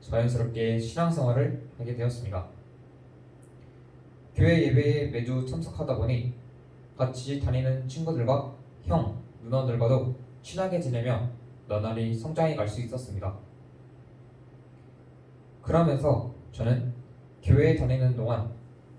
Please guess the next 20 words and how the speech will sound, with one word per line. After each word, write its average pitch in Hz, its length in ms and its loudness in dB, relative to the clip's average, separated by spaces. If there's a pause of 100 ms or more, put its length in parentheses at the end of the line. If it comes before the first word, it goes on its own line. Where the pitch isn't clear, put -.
여러 123 280 6
신앙생활들을 151 1120 -2
할 139 120 -2
수 135 180 -8
있었습니다. 104 600 -4 (1600)
기도와 - 580 6 (280)
훈독 196 260 -2
정성을 123 500 0 (420)
지금까지도 123 720 0
꾸준히 175 360 -2
드리고 117 280 -2
있고 - 400 -4 (1160)
초등학교 180 560 2
육 120 180 -2
학년 160 180 0
시절부터는 120 680 -2 (540)
성화 165 320 0
피스컵 - 460 -4
행사에 120 520 0
참여해왔으며 123 800 -2